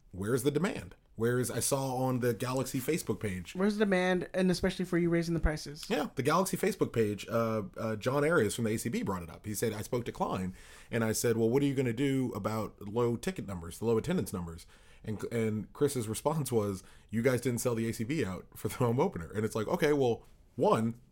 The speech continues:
Speaker 1: that is not an answer to my question. Period.
Speaker 2: Right.
Speaker 1: Two,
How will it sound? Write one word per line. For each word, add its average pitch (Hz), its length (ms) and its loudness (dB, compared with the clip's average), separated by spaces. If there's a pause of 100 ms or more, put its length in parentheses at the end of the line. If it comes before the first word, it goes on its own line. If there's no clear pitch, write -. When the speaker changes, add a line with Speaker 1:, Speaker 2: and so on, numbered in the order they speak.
(180)
Speaker 1:
that 147 160 2
is 123 120 8
not 135 160 4
an 123 60 2
answer 127 220 0
to 107 80 2
my 101 120 -2
question. - 360 -4 (1040)
Period. 110 320 2 (220)
Speaker 2:
Right. 151 240 -4 (100)
Speaker 1:
Two, 131 400 2